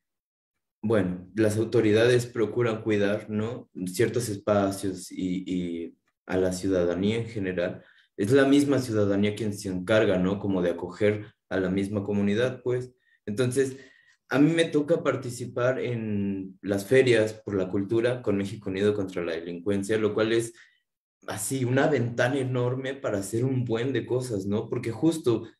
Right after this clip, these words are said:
tienes la participación de los niños, tienes la participación de los papás, tienes la participación de la comunidad que vive en la calle. Yo ahí en Lazarín del Toro, que es en esta zona donde participé, eh, anteriormente habíamos tenido un proceso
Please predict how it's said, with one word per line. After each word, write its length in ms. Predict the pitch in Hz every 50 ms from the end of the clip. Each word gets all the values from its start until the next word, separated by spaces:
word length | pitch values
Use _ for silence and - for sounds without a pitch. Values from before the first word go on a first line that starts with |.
| _ _ _
tienes 240 | - 135 143 151 156
la 160 | 151 127 -
participación 760 | 113 107 98 - 104 98 - - - 92 90 - 104 104 101
de 80 | 104
los 200 | 95 92 85 -
niños, 520 | 101 107 113 113 110 107 104 98 95 98 -
tienes 200 | 104 104 104 104
la 140 | 98 -
participación 760 | - 90 90 - - - - 95 90 87 85 82 - 98 98
de 80 | 101 92
los 120 | 92 90
papás, 480 | - - 90 - - 107 110 107 101 101
tienes 220 | - 117 123 123
la 160 | 123 110 104
participación 800 | - 95 92 - - - 101 - - 92 92 110 113 117 123 123 - - _ _ _ - - _
de 180 | 104 110 120 110
la 160 | 104 104 104
comunidad 540 | 104 101 104 104 104 104 104 113 131 127 123
que 80 | 147
vive 200 | 131 131 127 131
en 60 | 127
la 100 | 117 107
calle. 320 | 110 113 107 110 113 - -
Yo 180 | 117 135 143 143
ahí 340 | 147 151 151 156 151 143 -
en 140 | 117 120 107
Lazarín 440 | 98 87 90 - 90 90 101 107 110
del 180 | 120 127 127 127
Toro, 400 | 151 147 139 143 147 - - - _
que 140 | - 104 104
es 160 | 104 104 104 - -
en 560 | - 101 95 92 90 90 90 87 90 87 80
esta 340 | 87 113 110 - - 110 104
zona 240 | 107 107 104 104 95
donde 240 | 90 92 90 87
participé, 800 | 87 - 95 95 - 101 98 104 104 - _ 117 123 123 120 - _ _ _ - _ _ _ _ _ _ _ _ -
eh, 280 | 92 101 98 98 98 -
anteriormente 840 | 107 110 107 101 120 117 127 143 143 143 143 143 143 139 131 135 131
habíamos 400 | 127 123 120 117 110 113 110 -
tenido 360 | - 104 98 101 101 104 107 107
un 200 | 107 107 104 104
proceso 720 | 117 110 110 101 - - 120 123 120 - 117 104 101